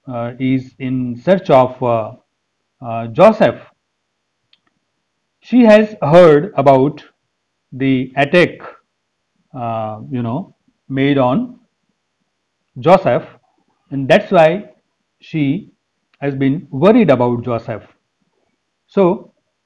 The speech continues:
here, uh, Fanny is,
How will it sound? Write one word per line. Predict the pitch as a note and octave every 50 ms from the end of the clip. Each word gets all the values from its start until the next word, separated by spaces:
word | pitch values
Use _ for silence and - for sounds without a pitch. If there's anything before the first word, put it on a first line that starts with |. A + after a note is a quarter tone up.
| _ _ _ _ _ _ _ _ _ _ _ _ _ _
here, | - E3 F3+ F3+ F#3 F#3 F#3 F#3 - -
uh, | D3 C#3 C3+ C3 B2+ B2+ B2 B2 C3 - _ _ -
Fanny | F3 G#3 B3+ G#3 C3+ G#2 - - _ _ _ _ _ _ _ _ _ _ _ _ _ _ _ _ -
is, | C#3 C3+ C3+ D3+ F#3+ - -